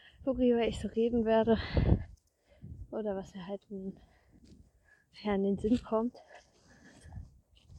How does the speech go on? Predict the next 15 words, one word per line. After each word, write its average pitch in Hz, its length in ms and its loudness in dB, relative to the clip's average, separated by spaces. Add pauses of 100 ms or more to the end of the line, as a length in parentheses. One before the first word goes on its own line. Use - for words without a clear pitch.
(360)
Ähm, 180 600 -4 (600)
wird 220 140 0
alles 202 220 2
so 208 80 0
ein 185 60 -2
bisschen, 196 360 -2 (1000)
ja, 226 100 -4
ein 196 140 -2
bisschen 190 280 -2
random 208 440 4
sein, 220 340 -4 (920)
würde - 140 -20
ich - 140 -16
mal 214 160 -2
sagen. 208 400 2